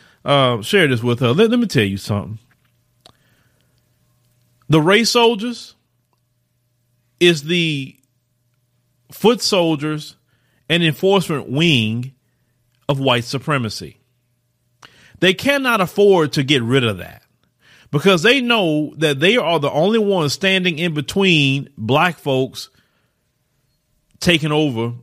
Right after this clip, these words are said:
if they so chose to. They know this, okay? That's their protection for, for white folks. They call nine one one. Nine one one supposed to be an emergency line, not just 'cause you a black person that's standing in the street,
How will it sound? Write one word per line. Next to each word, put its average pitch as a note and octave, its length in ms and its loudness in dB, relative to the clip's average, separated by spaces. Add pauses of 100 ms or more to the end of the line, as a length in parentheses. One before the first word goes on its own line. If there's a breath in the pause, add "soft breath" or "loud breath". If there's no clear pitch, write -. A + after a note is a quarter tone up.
(140)
if C#3 100 -4
they C3+ 140 0
so B2+ 240 -2
chose G2+ 440 -4
to. - 180 -16 (600)
They C#3 240 2
know A#2 280 -2
this, D2+ 420 -20
okay? C#3 480 -6 (560 soft breath)
That's F#3+ 240 0
their G3+ 200 2
protection F#3+ 800 -4 (840)
for, D3 220 0
for D3 220 2
white D#3+ 300 0
folks. - 640 -4 (1400)
They E3 160 2
call G3 340 0
nine E3+ 320 2
one E3+ 240 0
one. F3 220 0
Nine F3+ 120 2
one F3+ 60 -2
one F#3 100 -2
supposed F3 140 -2
to E3 40 -4
be E3+ 100 0
an D3+ 60 0
emergency D3 580 0
line, G2+ 420 -2
not E3+ 220 0
just F3 200 -6
'cause C3+ 160 -2
you D3+ 240 -8
a A2 120 -6
black B2 280 -4
person B2+ 280 -2
that's A#2 140 -8
standing C3 280 -2
in A#2+ 60 -6
the G#2 80 -6
street, C3+ 440 -4